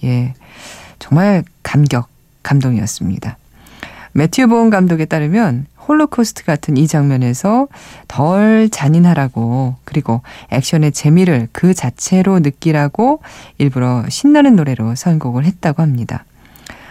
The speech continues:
원곡이 한 십 분 정도 되는 곡이죠.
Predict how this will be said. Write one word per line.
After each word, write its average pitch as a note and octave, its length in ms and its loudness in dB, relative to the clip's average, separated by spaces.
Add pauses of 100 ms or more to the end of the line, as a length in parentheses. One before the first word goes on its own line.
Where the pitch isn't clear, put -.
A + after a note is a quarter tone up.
(180)
원곡이 A3 680 4
한 A#3+ 220 6
십 - 220 -4
분 D#4 240 4
정도 G3 280 2
되는 D#3 400 2
곡이죠. D3+ 600 -2